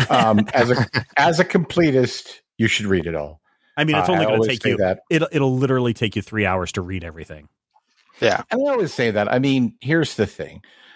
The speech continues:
Speaker 1: Um, my grandfather used to say something, and I use pizza in the phrase because
Speaker 2: Stop touching
Speaker 1: um,
Speaker 2: yourself there. You're
Speaker 1: No, he used to say, "Get out of my way, you idiot. I'm trying to watch wrestling." No. Um, he also used to say, "What the hell is wrong with you?"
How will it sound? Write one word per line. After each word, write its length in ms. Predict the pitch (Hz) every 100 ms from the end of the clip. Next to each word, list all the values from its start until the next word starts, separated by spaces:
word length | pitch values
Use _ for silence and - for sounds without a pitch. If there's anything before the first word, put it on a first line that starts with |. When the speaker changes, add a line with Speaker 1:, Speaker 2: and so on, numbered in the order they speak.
| _ -
Speaker 1:
Um, 460 | 113 104 101 - -
my 280 | 123 120
grandfather 800 | 104 110 135 165 - 147 135 123
used 340 | 113 107 - -
to 60 |
say 300 | 98 - 87 80
something, 600 | - 80 78 85 - -
and 360 | 104 98 92 85 -
I 120 | 123
use 320 | 135 120 101
pizza 440 | - 120 117 - 90
in 120 | 87
the 80 | 92
phrase 440 | - 90 87 82
because 580 | - 87 87 85 82 -
Speaker 2:
Stop 300 | - 101 104
touching 260 | - 120 127
Speaker 1:
um, 80 | 101
Speaker 2:
yourself 320 | 95 110 -
there. 240 | 113 107
You're 220 | 110 95 - _ _ - _ _ _ -
Speaker 1:
No, 420 | 131 123 110 104
he 80 | 117
used 180 | 117 -
to 60 |
say, 200 | - 117
"Get 140 | 107 110
out 120 | 120
of 60 | 110
my 120 | 104
way, 140 | 107 104
you 140 | 104
idiot. 200 | 98 95
I'm 100 | 92
trying 180 | 98 95
to 60 |
watch 220 | 90 87 -
wrestling." 360 | 85 - 92
No. 240 | 107 110 - - - 127 - -
Um, 320 | 107 104 104 -
he 180 | 208 143
also 280 | 127 113 113
used 300 | 110 127 -
to 60 | 110
say, 220 | - 104
"What 140 | 98
the 80 | 92
hell 140 | 92 92
is 120 | -
wrong 160 | 90 78
with 120 |
you?" 80 | -